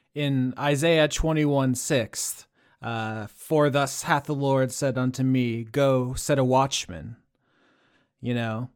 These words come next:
it's pretty much the watch people from the beginning of time have looked out for the community, and even almighty divinity has seen their worth, so.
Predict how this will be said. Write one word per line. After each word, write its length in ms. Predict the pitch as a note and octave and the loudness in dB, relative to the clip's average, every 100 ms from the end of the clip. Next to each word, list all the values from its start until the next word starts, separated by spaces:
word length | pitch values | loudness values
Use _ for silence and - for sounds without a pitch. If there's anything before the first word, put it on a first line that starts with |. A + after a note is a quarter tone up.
| _ | _
it's 420 | - - - - - _ _ - | -12 -10 -10 -12 -18 _ _ 0
pretty 220 | F3 C#3+ | 2 4
much 480 | C#3 B2 - - - | 2 0 -4 -10 -10
the 80 | - | -4
watch 320 | B2+ C#3 C#3 - | 0 0 0 -2
people 560 | C#3+ C3 B2 B2 B2 _ _ | -2 0 -2 -2 -6 _ _
from 160 | C3 | -2
the 60 | B2+ | 0
beginning 380 | C3 C3 C3 B2+ | 0 0 0 0
of 120 | - | 0
time 500 | D3 B2+ B2 C3+ C3+ | 0 0 -2 -6 -8
have 140 | C3 A2+ | -10 -8
looked 160 | B2 C#3 | -4 -2
out 140 | C3 | -2
for 100 | B2+ | -6
the 80 | A#2+ | -10
community, 720 | C3 D3 D#3 B2 A#2 C#3+ - - | -4 -2 0 -2 -4 -8 -10 -4
and 100 | A#2+ | 0
even 440 | B2+ B2+ B2 B2+ - _ _ _ _ _ - | 0 0 -2 -4 -8 _ _ _ _ _ -4
almighty 680 | C#3 C#3 C3+ C#3 C#3 C3 | 2 4 4 4 2 2
divinity 640 | C3 C3+ C#3 D#3+ D3+ B2+ C3 | 0 0 2 2 4 2 2
has 220 | C3+ B2+ | 0 0
seen 320 | C3+ B2+ B2 | 0 2 2
their 180 | B2 A#2+ | 0 0
worth, 600 | B2+ C#3 A#2+ C3 - - _ | 0 0 0 -6 -16 -20 _
so. 600 | - - B2 A2+ G#2 | -10 -4 -2 -2 -4